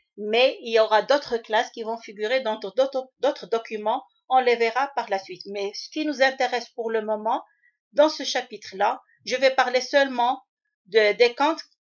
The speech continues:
qu'on a utilisé, qu'on, qu'on doit utiliser au niveau du bilan, puisque c'est le seul document comptable que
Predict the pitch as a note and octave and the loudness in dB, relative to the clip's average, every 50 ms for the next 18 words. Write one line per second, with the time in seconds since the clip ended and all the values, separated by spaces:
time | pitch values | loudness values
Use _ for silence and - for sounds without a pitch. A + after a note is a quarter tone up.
0 | _ _ - C#4 C4+ C4 C4 B3+ B3+ C4 B3+ A#3 A#3+ - A#3 A3+ A3+ G#3 G3 - | _ _ 2 2 4 4 4 2 2 0 -4 -14 -14 -14 -12 -10 -10 -10 -12 -12
1 | - - B3+ B3 A#3+ A#3 G#3 G#3 G#3 - A#3+ A3+ G#3 F#3+ A3 C4+ C4+ - C4 C4 | -10 -6 -4 -2 -2 0 -2 -2 -2 -2 -4 -4 0 4 4 4 4 4 0 -10
2 | B3 A#3+ A3+ A3+ A3+ G3+ G3+ B3 C4+ - - A#3+ A#3 A#3 A3+ G3+ A3 C#4 D4+ D4+ | -12 -12 -12 -10 -6 0 2 4 4 4 2 -4 -6 -6 -8 -6 -4 -4 -4 -4
3 | - F#3 E3+ A#3 G#3 G3 A#3 A3+ C4 D#4 D#4 - A#3+ A#3+ - C#4 C4 - A#3 A3 | -6 -10 -12 -12 -10 -8 -6 -4 -4 -4 -4 -6 -12 -12 -12 -12 -8 -6 -4 -2
4 | A3+ A3+ - C#4 C#4 A#3 - A#3 A#3 - A#3 A3 A3 A3 G#3+ A3 - A3+ A3 A3 | -2 -2 -2 -4 -4 -2 -2 -6 -6 -6 -8 -6 -4 -4 -4 -2 -2 -4 -2 0
5 | C4 C#4 D4 C#4+ - - A#3 B3 C4+ D4+ | 0 0 0 0 -2 0 2 2 2 0